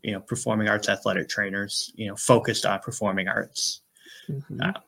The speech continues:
Speaker 1: as well as more social opportunities, opportunities to get to know each other, folks around the country.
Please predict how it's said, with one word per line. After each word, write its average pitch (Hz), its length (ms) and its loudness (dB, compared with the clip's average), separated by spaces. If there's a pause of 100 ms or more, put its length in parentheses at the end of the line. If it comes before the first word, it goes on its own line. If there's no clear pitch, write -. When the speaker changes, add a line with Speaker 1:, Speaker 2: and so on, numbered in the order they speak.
(180)
Speaker 1:
as 107 200 0
well 107 280 8
as 101 560 2
more 107 200 -2
social 117 440 6
opportunities, 110 880 4
opportunities 104 640 2
to - 60 0
get 107 120 2
to - 100 -4
know 101 160 4
each 101 140 0
other, 101 220 2
folks - 320 0
around 101 180 4
the 104 60 -2
country. 113 500 4